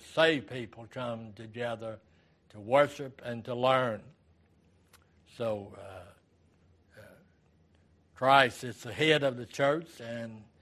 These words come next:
as the head, he has set men throughout the body to carry out his will.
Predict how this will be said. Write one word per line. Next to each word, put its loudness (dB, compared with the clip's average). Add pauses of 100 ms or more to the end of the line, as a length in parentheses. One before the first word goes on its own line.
(220)
as 8
the -4
head, 4
he 0
has 2
set 4 (160)
men 2
throughout 4 (160)
the -6
body 6 (520)
to -18
carry 4
out 0
his -10
will. 2